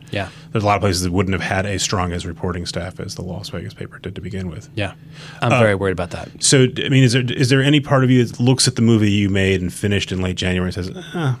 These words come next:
Speaker 2: I don't know, maybe that, maybe I would have changed something already"?
Speaker 1: Not really. You know, I did, I, I cut, I, I followed the Mother Jones story, for instance, the, um, that they were also sued.
Speaker 2: That was
Speaker 1: Uh,
Speaker 2: a Montana billionaire?
Speaker 1: a,
Speaker 2: Or
Speaker 1: an Idaho
Speaker 2: Idaho
Speaker 1: billionaire.
Speaker 2: billionaire.
Speaker 1: Yeah,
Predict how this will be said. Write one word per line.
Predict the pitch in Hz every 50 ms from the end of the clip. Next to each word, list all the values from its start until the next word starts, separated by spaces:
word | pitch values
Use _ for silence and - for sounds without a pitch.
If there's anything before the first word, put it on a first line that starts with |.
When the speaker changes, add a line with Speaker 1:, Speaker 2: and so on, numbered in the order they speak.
| - -
Speaker 2:
I | - 123
don't | 117 110 101
know, | 98
maybe | 98 98 95 98 95
that, | 98 92 85 -
maybe | 104 107 92 101
I |
would | 98 101 98
have | 95 -
changed | - - 101 98 98 98 - -
something | - 101 90 - 104 101 95
already"? | 92 92 92 92 92 95 92 - - - - - - - - - - - - - - -
Speaker 1:
Not | 208 208 160
really. | 139 135 123 127 131 131 - - -
You | - 131
know, | 127 117
I | 113
did, | 107 - 127 120 -
I, | 120 113 110 107 - 117
I | 113
cut, | - - 131 117
I, | 120 117 107 -
I | -
followed | - - 131 113 110 107
the | 98
Mother | 104 101 95 98
Jones | 98 104 98 92 101 113 110
story, | - - - 135 127 135 139 135 - -
for | - - 127
instance, | 127 131 - - 135 131 131 - -
the, | 104 101 98 98 95 98 107
um, | 104 98 95 95 95 95 92
that | 104 101 90 -
they | 104 101
were | 95 95
also | 95 101 - -
sued. | 107 - - 117 117 117 120 131 - - - - - - - - - -
Speaker 2:
That | 95
was | 95 - 110 107
Speaker 1:
Uh, | 90
Speaker 2:
a |
Montana | 85 82 80 82 - - - - 113 117 123 131
billionaire? | 127 135 147 151 151 156 160 165 165 165
Speaker 1:
a, | 131 120 120 120
Speaker 2:
Or | 110
Speaker 1:
an | 113 113 120
Idaho | 113 117 117 123 113 110 101 95
Speaker 2:
Idaho |
Speaker 1:
billionaire. | 92 95 101 101 98 90 87 90
Speaker 2:
billionaire. | 90 85 82 82 90
Speaker 1:
Yeah, | 110 104 95 - - -